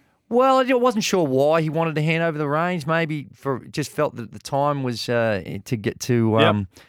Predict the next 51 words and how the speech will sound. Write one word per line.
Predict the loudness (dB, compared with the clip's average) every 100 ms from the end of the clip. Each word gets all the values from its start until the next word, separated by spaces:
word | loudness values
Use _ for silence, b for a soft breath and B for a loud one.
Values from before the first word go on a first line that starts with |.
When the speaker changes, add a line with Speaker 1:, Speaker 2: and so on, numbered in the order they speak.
| b
Speaker 1:
be | -2
some | 0 0
sort | 0 -2
of | 0
transition. | 0 0 0 -2
But | -2
you | 0
reckon | 0 0
it | 0
would | 2
have | 2
been | 2
his | 2 0
choice, | 0 0 2 0
or | 0
would | 0
the | 0
Cocker | 2 2 2
have | -2
just | -2 -2
said, | -2 0
"Listen, | 2 4
Speaker 2:
Uh, | 6 6 4 2
Speaker 1:
uh, |
Scotty, | 0 0 0 0 -4 -6
uh, | 0 2 2 -2 _ _ -14
l-, | -14 -16 -20
t-, | -20 _ _ _ b b b -8
Speaker 2:
Yeah. | -4 -2 -2 -2
Speaker 1:
you've | -4
d-, | -4
been | 0 0
an | 2
incredible | -2 0 0 0
servant, | -2 0 2 0 -4 -4
but | -2
Speaker 2:
Don't | -2
Speaker 1:
it's | 0
Speaker 2:
know. | 2 0
Speaker 1:
time | -2 -2 2
Speaker 2:
I | 4
think | 4
Speaker 1:
to | 4
Speaker 2:
they | 4
would | 4
have | 2
Speaker 1:
transition"? | 2 0
Speaker 2:
engaged | 2 4 4 2 -2 -4 0
in, | 0
uh, | 0 0 0 -2 -2
in, | -4 -4